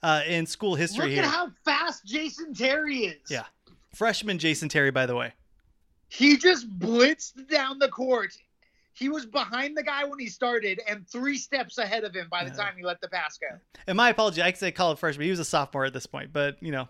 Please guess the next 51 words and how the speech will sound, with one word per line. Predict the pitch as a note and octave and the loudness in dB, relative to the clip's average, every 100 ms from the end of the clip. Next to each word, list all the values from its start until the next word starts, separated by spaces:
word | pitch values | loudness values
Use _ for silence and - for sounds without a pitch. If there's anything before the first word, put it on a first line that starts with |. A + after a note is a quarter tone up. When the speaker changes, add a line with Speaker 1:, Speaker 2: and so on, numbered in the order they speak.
| - | -6
Speaker 1:
like, | C#3 - - - - | -6 -6 -18 -20 -20
<laughs> | _ - | _ -12
sophomore, | - A#3+ - G#3 - | 4 6 6 0 4
underclassman | B3+ B3 G#3+ G3+ F#3 D#3+ | 4 4 4 2 2 -2
Jason | D#3+ D3 D3+ | -2 -2 -2
Terry, | D#3 C#3 C3+ - - - - | 2 2 -2 -12 -20 -6 2
uh, | D3+ | 2
pushing | - G3 G#3 E3+ | 4 0 2 2
that | D3+ | 2
ball. | C#3 C#3 | 2 2
Yeah, | D#3 D3+ | 2 2
dude, | D3+ G#3 | 2 -4
he's | G#3 D4 | -2 -4
just | G#3+ F3+ - | -2 -4 0
so | E3 | -2
fast | - C#3+ C3+ - | 2 0 0 -4
and | C#3+ | -8
so | - D#3+ | 0 0
smooth, | - D3 C#3+ C#3 C#3 | 0 -2 -2 0 -4
and | D3+ | -6
the | C3 | -6
confidence | D#3+ E3 E3 D3+ - | -2 -2 -2 -6 -4
that | C#3 | -4
he | C3+ | -4
plays | C#3 C3 C3 | -4 -4 -2
with | C3 B2+ _ - - - | -4 -4 _ -20 -18 -6
is | D#3 | -6
quite | - F#3+ F3+ | 0 4 4
amazing. | D#3 D3 D3 C#3 C#3 B2+ - - F3 | 2 0 0 0 -4 -6 -14 -6 0
Averaged | F3+ F3+ - - | 2 0 -4 -2
ten | G3+ G#3+ A3 | 2 2 2
and | F3 | -2
four | - G#3 G3+ G3 | -2 2 4 6
on | F3+ | 4
the | D#3+ | 0
season, | - F3 E3 D#3 | -4 -6 -6 -6
three | G3 A#3 | -2 0
rebounds, | F#3 F3+ E3+ E3 - | 2 4 2 2 -6
two | - C4 | 0 2
and | C4+ | 2
a | |
half | F#3+ E3+ | 2 0
steals | - E3+ D#3 | -2 -2 -2
a | D3 | -2
game, | C#3 C3+ | -2 -2
and | C3+ | 0
that, | E3 E3+ | 0 0
that's | D#3+ D#3+ | -2 -2
not | C#3 A#2+ | -4 -6
a | |
surprise. | - - C3 C3+ | -8 -12 -12 -14